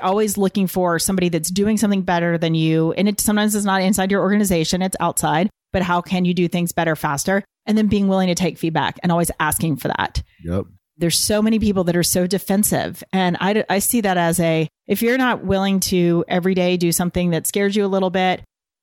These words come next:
Speaker 1: you're never gonna think of a way you could do it better,
Speaker 2: True.
Speaker 1: faster. And you're not willing to take, it's the only way you're gonna learn. And so, you know, by doing those things, I was lucky. We talked about early that, you know, I had that mentor at Steamboat, but when I went to City Search,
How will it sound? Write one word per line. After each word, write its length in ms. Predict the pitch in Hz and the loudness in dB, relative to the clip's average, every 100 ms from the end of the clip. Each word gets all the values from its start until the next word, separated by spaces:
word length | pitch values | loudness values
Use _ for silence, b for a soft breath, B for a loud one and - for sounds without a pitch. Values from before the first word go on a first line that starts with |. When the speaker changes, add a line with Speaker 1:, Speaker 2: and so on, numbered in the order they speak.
| - | -2
Speaker 1:
you're 180 | 214 | 2
never 200 | 247 254 | 2 2
gonna 160 | 240 202 | 0 0
think 160 | 208 202 | 0 0
of 60 | |
a 60 | 185 | 0
way 120 | 160 | 0
you 140 | 170 | 0
could 120 | 196 202 | 0 2
do 100 | 202 | 2
it 120 | 175 | 0
better, 300 | 175 160 160 160 | 0 0 0 -2
Speaker 2:
True. 20 | |
Speaker 1:
faster. 340 | 160 160 - 165 | -2 -4 -2 0
And 100 | 170 | 2
you're 80 | 175 | 2
not 140 | 170 | 2
willing 260 | 180 180 170 | 0 0 0
to 80 | 165 | -2
take, 340 | - 170 - | 0 -2 -4
it's 300 | - _ - | -20 _ -4
the 60 | 202 | 0
only 180 | 214 | 2
way 120 | 196 175 | 2 2
you're 100 | 170 | 2
gonna 200 | 156 151 | 0 2
learn. 400 | 156 147 143 151 | 0 0 -2 -4
And 240 | 175 175 170 | -2 0 0
so, 400 | 190 165 160 156 _ _ | 0 0 0 -4 _ _
you 100 | 190 | -2
know, 60 | 180 | 0
by 120 | 170 | 0
doing 380 | 180 208 226 185 | 0 0 0 0
those 220 | 170 170 | 0 0
things, 320 | - 175 156 | 0 0 0
I 60 | 185 | 2
was 180 | 185 202 | 0 0
lucky. 480 | 190 196 196 180 - _ _ _ 208 | -2 0 0 -2 -4 _ _ _ -2
We 60 | |
talked 200 | 196 185 | 0 0
about 160 | 180 165 | 0 0
early 280 | 170 175 165 | 0 2 2
that, 260 | 160 - _ _ _ | 0 -2 _ _ _
you 100 | - | -2
know, 60 | 170 | 0
I 40 | |
had 140 | 170 170 | 2 0
that 140 | 165 | 0
mentor 340 | 175 165 170 151 | 0 0 2 2
at 140 | - | 0
Steamboat, 420 | - 208 180 165 | 0 2 2 2
but 80 | 165 | 0
when 140 | 180 175 | 2 2
I 60 | |
went 140 | 170 160 | 0 0
to 100 | 156 | 0
City 240 | 214 208 | 2 2
Search, 460 | 175 165 156 - | 2 2 0 0